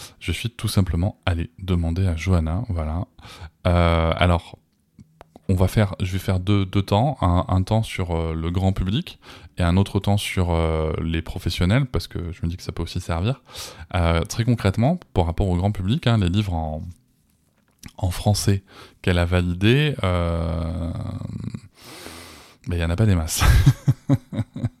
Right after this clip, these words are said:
Voilà, donc, euh, disons, disons, disons les termes, comme on dit.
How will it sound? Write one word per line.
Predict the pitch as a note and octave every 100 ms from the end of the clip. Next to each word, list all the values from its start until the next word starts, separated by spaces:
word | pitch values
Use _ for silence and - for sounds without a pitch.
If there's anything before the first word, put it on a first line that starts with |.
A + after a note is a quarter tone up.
| - B2 C3 B2+ C3+ -
Voilà, | - F2+ G2 F#2 - -
donc, | F2+ G2+ -
euh, | F#2 E2+ D#2+
disons, | E2 F#2 F#2 F2
disons, | F2 F2 F2 D#2+
disons | E2+ E2+ E2+
les | E2+
termes, | - C3+ C3 G2
comme | F2+ E2+
on |
dit. | E2+ C3